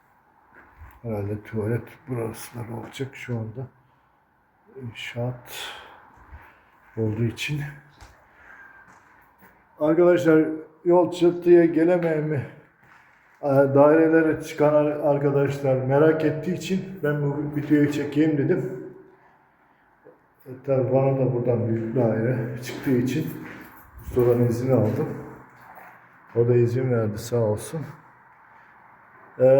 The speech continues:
hız-, hız-, inşaat hız-, hızlı, hızlı gidiyor.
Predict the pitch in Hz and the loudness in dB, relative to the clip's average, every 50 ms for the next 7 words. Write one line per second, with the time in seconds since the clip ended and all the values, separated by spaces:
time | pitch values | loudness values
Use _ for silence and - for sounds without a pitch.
0 | 139 139 143 143 139 135 - 147 147 147 139 135 135 127 135 - 135 135 135 135 | 6 6 4 4 4 2 0 -4 -4 -4 -2 -2 -2 -4 -4 -6 -4 -4 -4 -4
1 | 135 143 147 147 147 143 139 131 131 - - - - 139 131 117 - 135 143 139 | -2 -2 -2 -2 -2 -2 -4 -4 -4 -4 -6 -4 -4 -2 -2 -2 -2 -2 -2 -2
2 | 123 - - - - - - - - - - - - - - - - - - - | -2 -4 -6 -10 -12 -14 -18 -20 -20 -20 -20 -20 -20 -20 -20 -20 -20 -20 -20 -20
3 | _ _ _ _ _ _ _ _ _ _ - 127 127 123 123 127 135 127 117 104 | _ _ _ _ _ _ _ _ _ _ -2 0 0 0 0 0 -2 -2 -2 0
4 | 107 110 107 - | 0 0 2 0